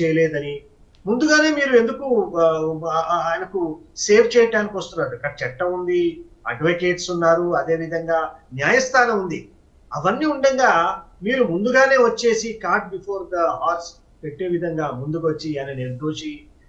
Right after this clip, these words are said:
ఇది ఇతరులను ఎందుకు చేర్చలేదు,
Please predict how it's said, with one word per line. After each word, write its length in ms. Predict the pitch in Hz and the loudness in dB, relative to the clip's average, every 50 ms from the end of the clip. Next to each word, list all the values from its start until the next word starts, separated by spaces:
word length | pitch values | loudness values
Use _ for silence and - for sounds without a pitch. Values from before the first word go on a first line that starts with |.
| _ _ - | _ _ -6
ఇది 400 | 156 156 165 156 151 131 120 - - - | -2 -2 0 0 0 -4 -6 -16 -10 -8
ఇతరులను 360 | 151 156 202 196 196 202 202 | -4 0 2 2 4 4 2
ఎందుకు 260 | 196 190 190 185 180 | 2 2 0 -2 -2
చేర్చలేదు, 920 | 180 - 175 170 170 170 - 185 175 170 165 165 156 160 156 156 151 151 | 0 0 0 0 0 0 -2 -2 0 0 0 0 0 -2 -4 -4 -4 -6